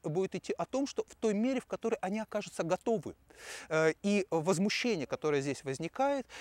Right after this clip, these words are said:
это возмущение о том, что завоеванная нами провинция, э, те, э, кто, э, только милостливым манифестом были освобождены, например, от наказания за действия, э, в ходе войны тысяча шестьсот двенадцатого года, а,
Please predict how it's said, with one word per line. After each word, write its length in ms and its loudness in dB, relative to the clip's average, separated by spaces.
это 460 4
возмущение 480 -2
о 80 2
том, 200 -2
что 320 -2
завоеванная 720 4
нами 260 0
провинция, 640 -2
э, 260 8
те, 320 6
э, 240 6
кто, 420 2
э, 640 6
только 440 4
милостливым 580 2
манифестом 640 0
были 160 2
освобождены, 640 -2
например, 480 -2
от 160 4
наказания 720 2
за 160 2
действия, 560 -2
э, 60 2
в 220 6
ходе 260 2
войны 300 2
тысяча 140 -8
шестьсот 180 -6
двенадцатого 560 -2
года, 380 -2
а, 120 4